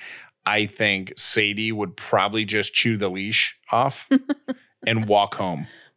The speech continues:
Speaker 2: Probably she
Speaker 1: And then
Speaker 2: would.
Speaker 1: just be on the front step annoyed that I'm not there yet to open the door.
Speaker 2: Yeah, for sure. We saw a, um,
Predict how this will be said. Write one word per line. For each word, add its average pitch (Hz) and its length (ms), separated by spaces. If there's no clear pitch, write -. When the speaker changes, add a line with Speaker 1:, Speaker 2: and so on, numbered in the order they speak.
Speaker 2:
Probably 190 680
she 131 100
Speaker 1:
And 135 100
then 139 120
Speaker 2:
would. 143 40
Speaker 1:
just 127 220
be 131 120
on 123 200
the 123 80
front 117 260
step 113 340
annoyed 104 920
that 98 160
I'm 95 260
not 92 240
there 90 220
yet 85 240
to - 100
open - 280
the 50 100
door. 60 240
Speaker 2:
Yeah, 190 380
for 233 100
sure. 196 320
We 254 140
saw 254 580
a, 202 340
um, 180 760